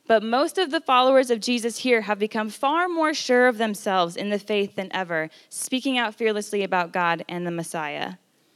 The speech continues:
We as believers are encouraged by one another, hearing the testimony of what God is doing. And evangelism can happen one-on-one, but there's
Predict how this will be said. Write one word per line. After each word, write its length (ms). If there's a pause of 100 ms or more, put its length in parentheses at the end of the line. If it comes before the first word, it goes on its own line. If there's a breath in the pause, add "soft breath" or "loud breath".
(880 soft breath)
We 120
as 60
believers 460
are 120
encouraged 480
by 100
one 180
another, 600
hearing 380
the 60
testimony 540
of 100
what 140
God 240
is 140
doing. 480
And 120
evangelism 520
can 160
happen 340
one-on-one, 540
but 180
there's 180